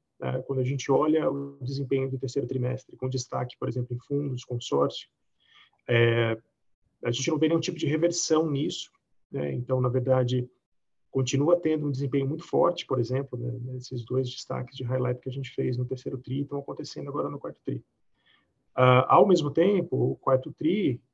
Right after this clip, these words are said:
estamos no dia onze do onze aqui, né? E é um trimestre que casa fiscal e calendário de várias empresas. Então, obviamente, ele, ele termina quando acaba, né? Acho que se eu entrar em muito detalhe aqui nessa altura do campeonato,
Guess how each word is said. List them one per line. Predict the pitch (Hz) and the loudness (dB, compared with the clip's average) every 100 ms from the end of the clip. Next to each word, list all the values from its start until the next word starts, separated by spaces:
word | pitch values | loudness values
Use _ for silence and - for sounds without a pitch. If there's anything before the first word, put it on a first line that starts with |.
| _ | _
estamos | 135 135 156 | -4 -2 -2
no | 156 | -2
dia | 143 165 | 0 0
onze | 139 151 165 160 185 180 | 2 0 0 0 -2 -2
do | 160 160 | 0 2
onze | 147 147 123 | 4 2 0
aqui, | 123 127 | -2 -2
né? | 110 123 - _ _ _ _ - | -4 -6 -10 _ _ _ _ -2
E | 117 | 2
é | |
um | 127 | 2
trimestre | 127 139 131 147 - 156 | 2 0 0 -2 -4 -8
que | - 165 | -6 -4
casa | 147 139 127 131 127 117 - _ _ | 0 2 2 2 0 -2 -8 _ _
fiscal | 139 - - 147 | -6 -2 4 4
e | 165 | 4
calendário | 156 143 127 131 131 | 0 0 2 2 2
de | 135 | 0
várias | 123 123 | 0 0
empresas. | 165 - 147 180 - _ _ _ _ _ | -4 -4 -4 -4 -10 _ _ _ _ _
Então, | - 131 | 0 2
obviamente, | 143 151 131 127 131 - | 2 2 2 2 0 -4
ele, | 143 147 139 123 _ _ | -4 -2 -4 -6 _ _
ele | - - 135 - _ _ _ _ | -20 -20 -20 -20 _ _ _ _
termina | 135 131 143 | 0 2 0
quando | 131 156 | 0 -2
acaba, | 127 117 107 107 | -2 -4 -4 -4
né? | 123 - _ | -6 -8 _
Acho | 117 - | -20 -12
que | 117 | -12
se | - | -10
eu | 131 | -6
entrar | 120 127 | -4 -2
em | 123 | 0
muito | 127 131 | -2 -2
detalhe | 127 123 127 123 | -6 -4 -2 -4
aqui | 120 131 | -4 -4
nessa | 127 127 | -4 -4
altura | 127 131 | -4 -4
do | 127 | -4
campeonato, | 131 127 127 127 | -6 -6 -6 -8